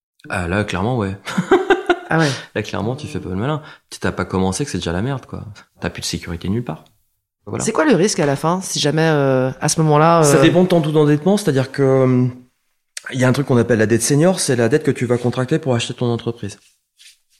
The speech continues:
Speaker 1: Nous, en l'occurrence, on, on parle en millions d'euros. Euh, donc, grosso modo, faut que je remonte cette, euh, entre, euh, six et huit cent mille euros par an à la banque,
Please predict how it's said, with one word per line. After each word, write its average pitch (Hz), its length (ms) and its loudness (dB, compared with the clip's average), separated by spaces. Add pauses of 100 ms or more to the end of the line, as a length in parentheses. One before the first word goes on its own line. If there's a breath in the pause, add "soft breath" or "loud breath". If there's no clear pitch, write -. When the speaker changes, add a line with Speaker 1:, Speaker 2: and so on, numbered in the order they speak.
(220)
Speaker 1:
Nous, 104 160 -2
en 101 40 0
l'occurrence, 98 520 -4
on, 92 600 -10 (360)
on 90 80 -10
parle 90 180 -8
en 90 60 -4
millions 90 240 -2
d'euros. 127 400 -4 (160)
Euh, 90 1040 -8 (180)
donc, 92 140 -4
grosso 87 260 -6
modo, 92 200 2
faut 101 160 -6
que 87 40 -2
je 87 60 -4
remonte 98 220 0
cette, 98 240 -8
euh, 90 160 -2
entre, 90 240 -6
euh, 92 320 0
six - 260 -6
et - 20 -2
huit 90 120 -6
cent 95 120 -6
mille 92 140 -4
euros 104 160 -2
par 101 160 -8
an 110 120 -4
à - 20 -4
la 101 80 -4
banque, 87 160 -6